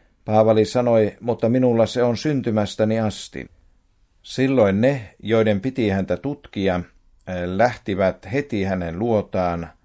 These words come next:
ja myös päällikkö peljästyi saatuaan tietää, että Paavali oli Rooman kansalainen, kun oli sidottanut hänet.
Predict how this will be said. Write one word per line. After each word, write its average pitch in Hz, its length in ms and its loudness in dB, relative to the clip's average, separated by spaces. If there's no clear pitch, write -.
ja 95 180 0
myös 104 380 0
päällikkö 135 500 0
peljästyi 104 760 -2
saatuaan 95 640 -2
tietää, 104 640 -2
että 107 280 -4
Paavali 95 520 0
oli 92 200 -2
Rooman 95 480 0
kansalainen, 85 880 -4
kun 104 200 -4
oli 98 280 0
sidottanut 82 800 -4
hänet. 90 460 -6